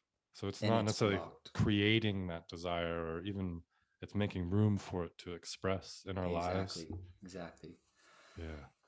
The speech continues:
Speaker 2: He-, here's the problem with all this kind of thinking, though. Then people start to think, "Oh, I'm supposed to have some grand purpose in life."
Speaker 1: Yeah, yeah.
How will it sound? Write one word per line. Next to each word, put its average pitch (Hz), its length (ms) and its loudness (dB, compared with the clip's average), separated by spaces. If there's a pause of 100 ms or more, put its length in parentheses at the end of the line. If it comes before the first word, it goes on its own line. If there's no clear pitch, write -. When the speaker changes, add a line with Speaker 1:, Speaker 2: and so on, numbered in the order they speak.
Speaker 2:
He-, - 240 -2
here's 262 260 2
the - 100 6
problem 170 500 4
with 120 200 2
all 127 200 10
this 123 180 2
kind 123 320 2
of 104 60 0
thinking, 110 460 0
though. 85 220 -2
Then 143 320 2
people 135 480 2
start 120 240 0
to 123 80 0
think, 113 340 -2 (100)
"Oh, 98 460 2
I'm 120 140 -2
supposed - 280 -2
to 117 40 -2
have 107 240 0
some 98 300 -2
grand 107 720 0
purpose - 520 -6
in 85 140 -8
life." 82 440 -12 (340)
Speaker 1:
Yeah, 104 200 4
yeah. 104 320 4